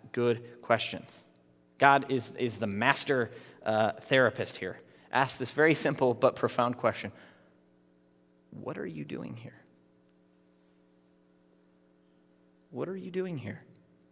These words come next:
And it's such a good question, 'cause like all great questions, it's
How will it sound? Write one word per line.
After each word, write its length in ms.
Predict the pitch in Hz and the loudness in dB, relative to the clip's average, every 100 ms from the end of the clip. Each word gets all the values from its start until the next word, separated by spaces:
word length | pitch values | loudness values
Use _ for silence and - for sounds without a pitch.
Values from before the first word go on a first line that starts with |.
| _ _ _ _ - | _ _ _ _ -8
And 80 | 139 | -4
it's 100 | 147 | -2
such 180 | - - | -4 -4
a 40 | |
good 180 | - 208 | -4 0
question, 400 | - 147 - 107 - - - - _ _ _ - | 4 4 4 -4 -6 -20 -20 -20 _ _ _ -12
'cause 200 | - 151 | -2 2
like 100 | 156 | 6
all 140 | 147 160 | 6 4
great 220 | 127 113 | 2 -2
questions, 480 | - 101 - 101 - | -2 -4 -4 -8 -6
it's 180 | 117 - | -6 -6